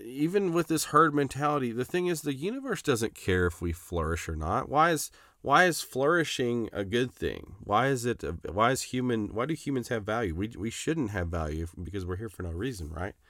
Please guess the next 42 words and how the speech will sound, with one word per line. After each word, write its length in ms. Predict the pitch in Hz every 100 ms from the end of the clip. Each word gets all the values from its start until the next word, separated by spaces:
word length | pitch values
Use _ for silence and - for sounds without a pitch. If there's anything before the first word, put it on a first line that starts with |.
| - - - - - _
And 320 | - 110 101
even 280 | - 135 131
if 100 | 127
we're 100 | 131
talking 360 | 113 120 131 127
about 300 | 113 107 -
this 200 | 120 -
is 140 | 113
a 60 | 104
product 440 | - 101 113 107
of 100 | 110
evolution, 460 | 110 104 113 135 107
well, 160 | 101
evolution, 640 | 101 139 131 143 - 143 143 - - _ _
the 220 | 95 95
universe, 880 | 98 135 160 139 131 135 - - - _ _ _
uh, 360 | - 101 95 57 -
natural 360 | 101 123 -
selection, 520 | 143 - 127 - 127 -
none 240 | 120 185
of 120 | 190
that 240 | 147 135 -
cares 580 | - 143 120 76 - - _ _ _ _
if 220 | - 87
we 140 | 104 98
survive 520 | - 92 92 90 82
or 40 |
not. 280 | 82 78 - _ _ _ _ -
<clears throat> 60 | 123 92 - _ _ _ _ _ _ _ _ _ _ - - - -
But 100 | 123
even 200 | 147 175
if 160 | 165 -
you 120 | 151
did 300 | 135 160 -
think 240 | 135 120
that 140 | 113 104
maybe 480 | 101 117 113 113
there 200 | 107 104
was 180 | 101 107
some, 420 | - 110 104 104 -
you 100 | 104
know, 220 | 95 90